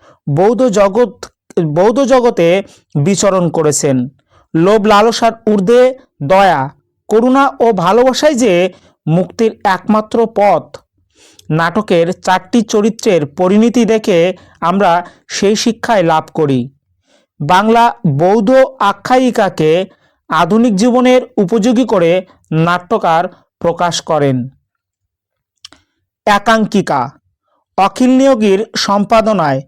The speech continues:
উনিশশো একত্রিশ খ্রিস্টাব্দে মন্মথ রায়ের একাঙ্ক নাটকের সংকলন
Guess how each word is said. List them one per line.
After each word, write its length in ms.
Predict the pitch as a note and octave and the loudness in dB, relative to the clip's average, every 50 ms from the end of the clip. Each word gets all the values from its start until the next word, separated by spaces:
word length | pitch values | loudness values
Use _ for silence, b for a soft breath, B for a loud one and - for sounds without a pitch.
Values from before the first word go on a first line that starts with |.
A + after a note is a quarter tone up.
| _ _ _ _ _ _ | _ _ _ _ _ _
উনিশশো 400 | E3 F#3 F#3+ - - A#3 G#3+ - - _ | 0 0 0 0 -2 -2 -4 -4 -2 _
একত্রিশ 500 | G3 F#3+ F3+ - - A#3+ G#3+ A3+ - - | -4 -4 -4 -4 -2 -2 0 0 -2 -4
খ্রিস্টাব্দে 680 | - B3 G#3+ - - B3+ B3 G#3 G3+ A3+ C4 C#4 D4+ D4+ b b b b b b b b D#3 | -4 -4 -4 -2 -2 -2 -2 0 0 2 2 2 2 0 b b b b b b b b -4
মন্মথ 440 | D#3+ E3+ F3+ G3+ G#3+ A3+ A3 - | -2 -2 0 0 0 0 0 0
রায়ের 340 | B3 B3 A3+ F#3 F3 F3+ G3 - - _ | 0 0 2 2 2 0 0 -2 -6 _
একাঙ্ক 480 | - G3+ F#3+ F#3+ - A3+ A#3 A3+ A3 - | -4 -4 -4 -2 -2 -4 -4 -4 -2 -2
নাটকের 600 | A#3+ A3+ G#3+ G3+ G3+ G3 A#3 G3+ - G3+ F3 E3 | -2 -2 0 -2 -2 -2 -4 -4 -2 -2 -2 -2
সংকলন 720 | E3+ - - F3+ F#3 F3+ E3 G3+ G3 G3+ G#3+ A#3 B3 C4 | -4 -4 -4 -4 -4 -2 -2 -2 0 0 0 0 0 -2